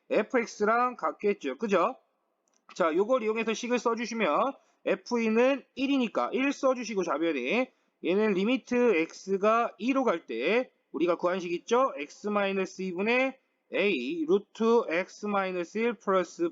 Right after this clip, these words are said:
B, 요렇게 쓸 수가 있을 겁니다. 그죠? 근데 여기서 우리는 A 플러스 B가 영이라는 걸 알고 있기 때문에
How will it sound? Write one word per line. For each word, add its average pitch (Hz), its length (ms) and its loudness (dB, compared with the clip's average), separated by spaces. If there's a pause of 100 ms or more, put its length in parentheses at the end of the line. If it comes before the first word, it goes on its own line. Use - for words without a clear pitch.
B, 240 240 0
요렇게 147 400 -2
쓸 214 180 -4
수가 185 220 0
있을 180 200 -4
겁니다. 139 280 0
그죠? 175 420 0 (400)
근데 233 380 0 (340)
여기서 214 460 2
우리는 233 380 -2
A 247 240 0
플러스 247 380 -2
B가 208 600 0 (120)
영이라는 247 720 0
걸 240 160 2
알고 185 400 0
있기 214 260 -8
때문에 196 600 0